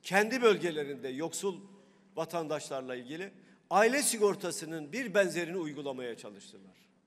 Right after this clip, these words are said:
Şimdi Ankara Büyükşehir bu uygulamayı kart üzerinden bütün Ankara için yapacak.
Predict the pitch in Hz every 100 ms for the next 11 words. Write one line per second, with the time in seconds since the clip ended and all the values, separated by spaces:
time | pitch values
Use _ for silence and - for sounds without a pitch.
0 | _ _ _ _ - 180 180 190 196 196
1 | 196 175 165 156 - 147 135 170 160 147
2 | 139 127 135 185 190 - - _ _ _
3 | - - 247 196 196 156 170 156 151 165
4 | 220 202 - - _ _ - 196 196 311
5 | 302 196 170 165 143 131 131 120 104 104
6 | 101